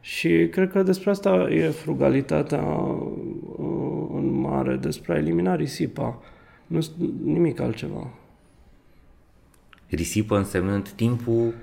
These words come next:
Speaker 2: oamenilor,
Speaker 1: Timpul.
Speaker 2: emoțiile oamenilor uneori, dar și,
Speaker 1: Dar
Speaker 2: uh,
Speaker 1: gândește-te un pic că noi ne petrecem, nu știu, opt, nouă ore la muncă din perioada cea mai frumoasă a vieții.
Speaker 2: Mhm.
Speaker 1: Și, nu știu, dar ar trebui să iei toate orele alea care au fost risipite și le-ai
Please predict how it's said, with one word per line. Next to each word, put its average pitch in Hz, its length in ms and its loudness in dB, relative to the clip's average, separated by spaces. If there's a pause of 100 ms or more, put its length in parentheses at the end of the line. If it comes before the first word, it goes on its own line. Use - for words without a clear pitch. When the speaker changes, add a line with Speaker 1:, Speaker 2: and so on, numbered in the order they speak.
(100)
Speaker 2:
oamenilor, 101 540 2
Speaker 1:
Timpul. - 240 6
Speaker 2:
emoțiile 104 480 4
oamenilor 92 500 4
uneori, 101 320 4
dar 101 160 6
și, 117 580 -4
Speaker 1:
Dar 170 180 2
Speaker 2:
uh, 156 60 2
Speaker 1:
gândește-te 208 500 4
un 185 120 4
pic 196 200 -2
că 175 280 2 (440)
noi 165 160 0
ne 190 100 4
petrecem, 175 640 0 (260)
nu 160 100 2
știu, 135 320 -4
opt, 165 280 -4
nouă 143 240 2
ore 147 160 0
la 135 340 -4
muncă 165 600 2
din 156 140 2
perioada 160 480 0
cea 165 220 -4
mai 165 180 4
frumoasă 151 400 -2
a 135 40 -2
vieții. 123 520 -2 (320)
Speaker 2:
Mhm. 78 420 0 (340)
Speaker 1:
Și, 160 840 0 (840)
nu 190 100 -2
știu, 180 120 6
dar 151 100 10
ar 131 40 4
trebui 180 200 6
să 185 120 4
iei 180 140 10
toate 170 380 2
orele 151 380 6
alea 143 200 4
care 127 140 2
au 123 60 2
fost 156 240 0
risipite 156 720 0
și 165 180 0
le-ai 139 400 2